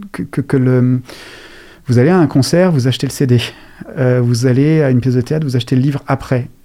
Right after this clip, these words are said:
Euh, donc le produit dérivé vient après. Bah là, en fait, on fait <laughs> un produit tête de gondole, en quelque sorte. Et les près de trois cent cinquante mille personnes qui ont assisté à Angers pousse le son, à cette série musicale, euh, en ligne, c'est, c'est,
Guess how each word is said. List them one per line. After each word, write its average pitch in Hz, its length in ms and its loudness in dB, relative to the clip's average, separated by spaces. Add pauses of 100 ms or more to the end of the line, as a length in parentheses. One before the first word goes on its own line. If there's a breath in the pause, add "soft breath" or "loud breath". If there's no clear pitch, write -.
(120)
Euh, 120 80 -2
donc 120 180 -4
le 120 60 0
produit 139 280 0
dérivé 135 460 2
vient 131 160 0
après. 135 320 -2
Bah 120 140 -2
là, 156 120 2
en 147 80 2
fait, 160 280 -4
on 117 60 0
fait 156 320 0
<laughs> - 0 -
un - 300 -2
produit 135 280 -2
tête 120 200 -2
de 120 120 2
gondole, 123 360 2
en 131 60 -2
quelque 117 300 -6
sorte. - 260 -6 (340 loud breath)
Et 127 140 4
les 120 240 4
près - 220 -2
de 151 60 -4
trois 165 200 -2
cent 165 140 -2
cinquante 143 340 -2
mille 139 160 0
personnes 135 500 -2 (360 loud breath)
qui - 160 -2
ont 117 120 4
assisté 120 520 -2
à 117 40 0
Angers 113 220 0
pousse - 240 -14
le 120 80 -2
son, 123 320 -2
à 113 100 -8 (120)
cette 117 180 -14
série 120 200 -2
musicale, 117 500 -4
euh, 110 160 -4
en 110 160 0
ligne, 170 280 2
c'est, - 160 -18
c'est, - 180 -20